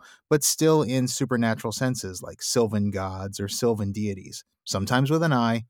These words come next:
sometimes with a Y. As an adjective, it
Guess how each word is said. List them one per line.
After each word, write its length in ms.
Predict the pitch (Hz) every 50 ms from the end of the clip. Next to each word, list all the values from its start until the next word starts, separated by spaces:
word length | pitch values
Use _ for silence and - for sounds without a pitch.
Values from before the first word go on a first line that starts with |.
| _ _ _ _
sometimes 420 | - - 104 101 107 110 104 101 104
with 80 | 101
a 60 | 98
Y. 380 | 95 95 101 101 95 92 - - _ _ _ _ _ _ _ _ _ _ _ _ _ _ _ _ _ _ _ -
As 220 | 123 127 143 147
an 100 | 156 143
adjective, 640 | 143 156 180 - - 151 - - 151 143 143 131 - -
it 140 | 139 120